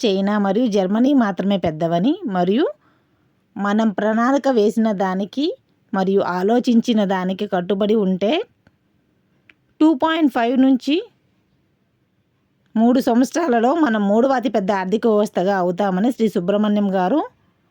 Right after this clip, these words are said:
అన్నారు. నీతి ఆయోగ్ సీఈఓ గారు బీవీఆర్ సుబ్ర-, జపాన్ కంటే సుమారుగా ముప్పై ఐదు వేల ఆరు వందల కోట్లు అధికంగా మన ఆర్థిక వ్యవస్థ ఉందన్న అంతర్జాతీయ ద్రవ్యనిధి నివేదిక వెల్లడి చేసింది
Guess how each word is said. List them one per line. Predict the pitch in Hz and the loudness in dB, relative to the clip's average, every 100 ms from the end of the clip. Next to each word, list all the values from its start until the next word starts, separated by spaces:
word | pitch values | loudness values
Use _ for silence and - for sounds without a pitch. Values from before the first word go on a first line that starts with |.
| - | -10
అన్నారు. | 190 180 180 175 180 170 170 _ _ _ _ _ - | -4 -2 0 0 0 -4 -8 _ _ _ _ _ -4
నీతి | 220 254 226 220 | 0 0 0 0
ఆయోగ్ | 233 | 0
సీఈఓ | 226 - 208 208 202 202 185 | -2 -4 -2 0 2 2 0
గారు | 185 190 311 | 0 0 -2
బీవీఆర్ | 202 202 190 202 214 | -2 -2 0 0 0
సుబ్ర-, | 175 170 _ _ _ 185 | -6 -8 _ _ _ -2
జపాన్ | 220 220 262 294 | -2 0 0 0
కంటే | - 220 233 294 | 0 -2 0 0
సుమారుగా | 262 226 233 233 269 | 2 2 2 2 2
ముప్పై | 262 214 - 269 | 2 0 0 0
ఐదు | 277 254 | 2 2
వేల | 247 262 247 | 2 2 0
ఆరు | 233 220 214 | -2 -2 0
వందల | 208 202 190 | 0 0 -2
కోట్లు | 196 262 254 254 | -2 -4 -2 -2
అధికంగా | 190 190 214 180 180 | -2 -2 -2 0 0
మన | 285 247 | 0 0
ఆర్థిక | 202 180 190 220 | 0 -2 -2 -2
వ్యవస్థ | 226 190 190 | 0 0 0
ఉందన్న | 175 170 185 185 | 0 0 -2 -2
అంతర్జాతీయ | 214 185 208 185 170 196 190 196 247 | -2 -2 -4 -4 -2 -2 -2 0 0
ద్రవ్యనిధి | 254 196 170 185 190 180 175 349 508 _ _ _ _ _ _ _ _ _ _ _ - | 0 0 0 2 2 0 0 -2 -2 _ _ _ _ _ _ _ _ _ _ _ -6
నివేదిక | 202 202 220 208 294 | -2 0 2 0 0
వెల్లడి | 311 220 208 202 | 0 0 0 0
చేసింది | 226 220 214 202 254 403 | -2 -2 -2 -2 -2 -4